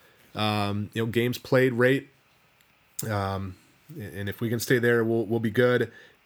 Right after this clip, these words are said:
It is going to be interesting to see how things, uh, you know, start to shake out as, as kids move back into school and there's a little bit more contact potentially and more, more opportunities for contact tracing. That was,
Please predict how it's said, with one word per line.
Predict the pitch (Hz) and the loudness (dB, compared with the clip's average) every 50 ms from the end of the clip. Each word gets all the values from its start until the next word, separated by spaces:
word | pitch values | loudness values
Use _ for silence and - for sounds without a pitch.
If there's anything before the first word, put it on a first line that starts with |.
| _ | _
It | - 113 147 | 0 2 4
is | 175 175 165 | 4 4 4
going | 180 180 190 | 2 2 4
to | 175 | 4
be | 165 160 | 4 4
interesting | 160 - 180 160 - 190 | 4 0 -2 0 0 0
to | 196 208 | 2 2
see | 202 - 143 123 127 143 170 165 - - _ _ _ _ _ _ _ _ _ _ | 2 4 4 4 4 2 0 -2 -8 -20 _ _ _ _ _ _ _ _ _ _
how | - 117 120 123 | 0 2 2 2
things, | - - 131 131 135 135 120 - 135 | 2 2 2 2 2 2 0 0 2
uh, | 135 127 123 120 120 117 117 110 - - | 2 2 2 2 2 0 0 -2 -4 -4
you | 110 117 | -2 -2
know, | 120 123 - - _ _ _ _ _ _ - | -2 -2 -4 -8 _ _ _ _ _ _ -16
start | - - 139 139 127 | 0 2 2 2 2
to | - 120 | 0 -2
shake | - - - 139 139 127 - | 0 2 2 2 2 2 2
out | 147 147 135 123 120 | 2 4 4 4 4
as, | 117 113 104 - - | 2 0 -2 -4 -4
as | 107 110 107 | -4 -4 -4
kids | - - 131 123 110 | 0 0 0 0 0
move | - 131 127 107 | 0 0 0 2
back | 127 127 127 127 - - | 0 0 0 0 -2 -4
into | 123 117 | -4 -4
school | 110 - - - 156 147 127 113 110 110 110 - - - - - - | -4 -6 2 4 4 4 4 2 0 0 -4 -6 -12 -18 -18 -14 -10
and | 98 104 104 | -8 -6 -4
there's | 104 104 101 | -4 -4 -4
a | 107 | -4
little | 110 110 | -4 -2
bit | 104 120 95 | 0 -2 0
more | 117 117 117 110 | 0 -2 -2 -2
contact | - - 123 127 131 131 - 127 113 110 110 110 - - | 0 0 0 2 0 0 0 0 0 0 0 -2 -4 -10
potentially | - - - 110 110 107 - 123 117 117 123 117 107 | -8 -4 -2 -2 -2 -2 -2 -2 -2 0 0 0 0
and | 101 101 95 - _ - - - _ _ _ _ _ _ _ - | -2 -4 -6 -10 _ -20 -20 -20 _ _ _ _ _ _ _ -14
more, | - 101 104 107 110 113 113 113 113 104 - - | -10 -6 -4 -2 0 0 0 0 0 -2 -4 -8
more | 90 107 110 113 113 - - | -8 -4 -2 -2 -2 0 0
opportunities | 120 120 117 113 - - 139 147 151 127 117 113 110 | 0 0 0 -2 0 2 2 4 4 2 2 -2 -2
for | - 117 107 | -4 -6 -4
contact | - - 120 120 117 - - 120 110 - - | -2 0 0 0 0 0 0 0 0 -2 -4
tracing. | - - 123 135 143 - - 107 101 104 110 107 - - | -2 0 0 0 0 0 -2 -2 -2 -4 -6 -8 -8 -4
That | - 117 123 135 | -2 -2 0 0
was, | 131 117 104 - - | -2 -2 -2 -4 -8